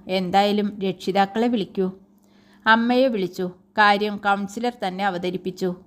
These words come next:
പൊട്ടിക്കരഞ്ഞുപോയി ആ സ്ത്രീ. അവരെ സമാധാനിപ്പിച്ച് കുട്ടിയുടെ സുരക്ഷയെപ്പറ്റി പറഞ്ഞുകൊടുത്തു.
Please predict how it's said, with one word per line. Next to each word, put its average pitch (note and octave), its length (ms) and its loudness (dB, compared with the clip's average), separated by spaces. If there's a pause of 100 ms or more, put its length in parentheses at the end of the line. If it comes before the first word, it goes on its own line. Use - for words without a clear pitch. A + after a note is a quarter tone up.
(100)
പൊട്ടിക്കരഞ്ഞുപോയി G3 1000 0
ആ F#3+ 140 2
സ്ത്രീ. F3+ 340 -6 (200)
അവരെ G3 280 2
സമാധാനിപ്പിച്ച് F#3+ 1040 0 (140)
കുട്ടിയുടെ G3+ 400 -2
സുരക്ഷയെപ്പറ്റി G3 880 0
പറഞ്ഞുകൊടുത്തു. F#3 720 0